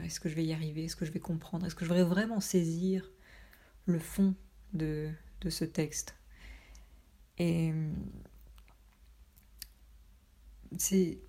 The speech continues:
lire un texte, enfin, la difficulté, elle arrive, euh, souvent par rapport au format, par rapport à plein de choses. La poésie peut paraître difficile, un essai, peu importe le sujet, ça peut paraître difficile. Euh,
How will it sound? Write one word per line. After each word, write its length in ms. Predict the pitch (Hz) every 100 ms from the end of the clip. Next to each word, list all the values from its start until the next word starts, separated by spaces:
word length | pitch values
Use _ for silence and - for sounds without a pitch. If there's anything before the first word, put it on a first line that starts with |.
| - - - - - - -
lire 380 | 190 202 240 196
un 80 | 165
texte, 400 | - 196 - -
enfin, 240 | - 175 -
la 120 | 190
difficulté, 480 | 196 - 226 208 247
elle 140 | 180
arrive, 520 | 156 185 220 247 247 - - - - - -
euh, 720 | 175 156 156 156 160 180 - - - - -
souvent 720 | - - 185 185 214 240 240 - _ - - - _ -
par 100 | -
rapport 320 | 160 165 202
au 60 | 180
format, 580 | - 165 190 196 226 233 -
par 140 | 156
rapport 260 | 156 - 175
à 160 | 175 - -
plein 200 | 208 208
de 60 | 190
choses. 420 | - 175 165 165 - - -
La 100 | 165
poésie 500 | - 170 196 240 247
peut 140 | 202
paraître 260 | - 156 160
difficile, 540 | 160 - 165 - 165
un 180 | 165 147
essai, 540 | 190 220 - 254 190 - - - - -
peu 100 | 170
importe 280 | 151 202 -
le 80 |
sujet, 320 | 165 226 226 196
ça 160 | -
peut 80 | 165
paraître 300 | 165 160 156
difficile. 600 | 180 - - - 180 165 - - - - - -
Euh, 340 | 175 165 160